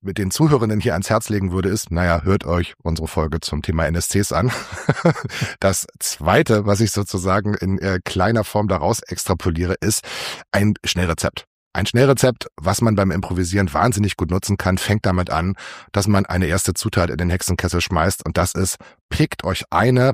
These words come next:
prägende, prägnante, herausragende Eigenschaft eures N S Cs heraus und zeichnet die sehr deutlich. Ist jetzt egal, ob das ein körperliche, ähm, äh, körperliches Merkmal ist, ob er kräftig, ob er, äh, stark oder schwach oder was auch immer ist,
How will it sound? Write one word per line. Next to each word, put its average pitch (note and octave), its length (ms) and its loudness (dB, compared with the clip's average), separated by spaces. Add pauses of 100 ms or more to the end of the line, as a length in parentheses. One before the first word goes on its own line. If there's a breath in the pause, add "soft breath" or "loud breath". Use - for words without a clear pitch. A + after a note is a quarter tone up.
(140)
prägende, A2+ 500 4
prägnante, G2 640 0
herausragende G#2+ 800 2
Eigenschaft F2 580 -2 (440 loud breath)
eures G2 280 2
N F2 160 -2
S - 160 -2
Cs - 320 0 (220)
heraus F2 480 2 (380 loud breath)
und F#2+ 300 0 (160)
zeichnet - 580 -2
die F2 180 -2 (100)
sehr D#2 260 -2
deutlich. D#2 500 -4 (260 loud breath)
Ist - 120 -2
jetzt A#2 120 4
egal, G2+ 360 4
ob G2 80 -4
das - 160 0
ein E2 180 0
körperliche, G2+ 720 2
ähm, F#2+ 280 2
äh, F#2 280 -2
körperliches G#2+ 480 0
Merkmal F#2+ 460 2
ist, G2 180 -2
ob - 140 -10
er D2+ 80 -2
kräftig, - 580 -2
ob D2+ 100 -6
er, D2+ 200 -4
äh, E2+ 100 -2
stark D#2+ 380 -2
oder F2 160 0
schwach E2 340 0
oder E2 200 0
was G2+ 180 2
auch F#2+ 100 0
immer A2+ 220 2
ist, B2 180 0